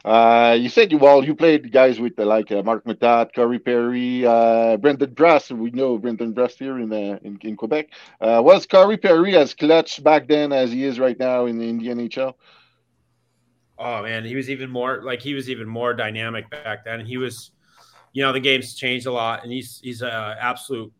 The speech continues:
Speaker 2: uh, competitor and warrior. The way he plays the game, and, and his game now is, it's, it's simplified. And it's very effective. It's like you said, clutch. He hangs around that net, but, like, back in junior, he was toe dragging guy-, like, he posterized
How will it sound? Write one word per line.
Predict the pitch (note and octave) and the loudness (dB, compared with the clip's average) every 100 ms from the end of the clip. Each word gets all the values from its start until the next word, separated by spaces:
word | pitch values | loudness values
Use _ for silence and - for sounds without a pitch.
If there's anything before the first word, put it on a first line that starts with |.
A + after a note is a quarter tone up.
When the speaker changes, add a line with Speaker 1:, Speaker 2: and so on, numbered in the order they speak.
| _ | _
Speaker 2:
uh, | A2+ A2 G#2 G#2 | -16 -14 -14 -16
competitor | - A2+ B2+ B2+ B2 A2+ | -18 -16 -10 -8 -6 -8
and | A2 | -8
warrior. | A2 A#2+ A#2 A2 G#2+ | -8 -6 -6 -6 -8
The | G#2+ | -10
way | A#2 A#2 | -8 -8
he | B2+ | -10
plays | C3 B2 A#2 | -10 -12 -12
the | A#2 | -12
game, | A2+ A#2 A2+ | -10 -8 -8
and, | A2+ G#2+ | -12 -14
and | A#2 A2 - _ _ | -18 -20 -20 _ _
his | D#3+ D#3+ | -8 0
game | G3 C#3 | 0 2
now | B2 D#3+ C#3 | 0 0 0
is, | B2 - | -4 -10
it's, | B2 A#2 - B2 | -20 -20 -18 -18
it's | A#2+ - - | -18 -20 -12
simplified. | D3+ D3 C#3 B2 A2 G#2+ A#2+ _ _ _ _ _ _ _ _ _ C3+ | -10 -10 -14 -10 -8 -8 -12 _ _ _ _ _ _ _ _ _ -6
And | |
it's | C3+ A2+ | -6 -6
very | C3 D3 C#3 A#2+ | -10 -4 -2 -2
effective. | A#2+ C3+ B2+ A#2 | -4 -6 -6 -10
It's | A2+ - | -12 -12
like | C#3+ C3 | -10 -10
you | |
said, | B2 A2+ G2+ | -10 -14 -12
clutch. | - C3 C3 | -6 -4 -4
He | B2 | -6
hangs | C#3 B2+ | -6 -6
around | B2 B2 A#2+ | -6 -6 -6
that | A2 A2+ | -10 -10
net, | B2 A2 | -10 -10
but, | A2 | -14
like, | A2 G2 | -14 -12
back | B2+ C#3 B2+ | -6 -6 -8
in | G2 | -16
junior, | A2 B2 G#2 | -14 -12 -10
he | B2 D3+ | -10 -10
was | A#2+ | -12
toe | - B2 | -12 -12
dragging | B2 B2 B2 B2+ | -8 -8 -8 -10
guy-, | A#2+ A#2 | -16 -14
like, | A2+ | -16
he | C3 F3+ | -16 -18
posterized | - A#2+ A#2+ A2+ G#2 G#2 | -12 -12 -10 -10 -10 -10